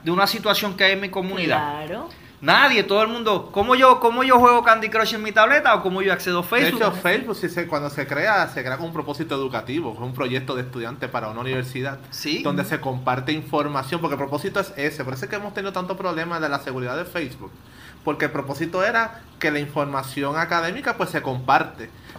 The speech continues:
Speaker 3: Cuando se trae como una red social, por eso es que vemos los problemas, porque está destinada a información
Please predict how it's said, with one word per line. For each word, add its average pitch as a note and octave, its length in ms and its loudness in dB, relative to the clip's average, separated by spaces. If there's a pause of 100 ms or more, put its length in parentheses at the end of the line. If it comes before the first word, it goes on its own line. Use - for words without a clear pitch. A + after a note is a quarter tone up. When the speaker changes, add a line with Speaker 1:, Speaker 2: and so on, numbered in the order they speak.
(120)
Speaker 3:
Cuando D3+ 260 2
se E3+ 220 -2
trae D3 320 -2
como A3 400 -2
una G#3 260 0
red G#3 220 0
social, G3+ 640 -2
por D#3 100 0
eso D#3 120 -6
es F3+ 40 -10
que F#3+ 80 -2
vemos F3 180 -2
los F3 120 -4
problemas, F3+ 300 -2
porque - 160 -8
está D#3 260 -2
destinada A#3 720 -4
a D#3 160 0
información D#3 680 -6